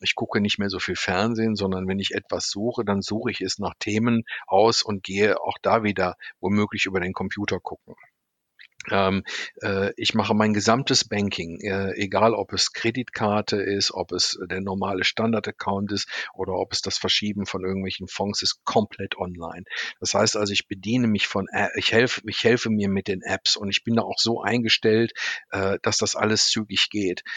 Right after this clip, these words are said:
Passwörter ist eine große Herausforderung. Ich habe, äh, verschiedenste Formen des Passwortmanagements schon versucht und so richtig bin ich da noch nicht am Ziel, aber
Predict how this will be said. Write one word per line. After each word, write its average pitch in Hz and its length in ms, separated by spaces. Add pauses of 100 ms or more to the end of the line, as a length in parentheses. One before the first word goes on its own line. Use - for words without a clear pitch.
(480)
Passwörter 123 720
ist - 200
eine 101 80
große - 300
Herausforderung. 131 1080
Ich - 140
habe, 95 760
äh, - 40
verschiedenste 123 840
Formen 110 640 (280)
des - 140
Passwortmanagements 101 1080
schon 95 200
versucht 98 640
und 104 80
so 98 100
richtig 104 340
bin 107 120
ich 101 120
da 98 120
noch 95 120
nicht 117 200
am 139 160
Ziel, 135 320
aber 107 260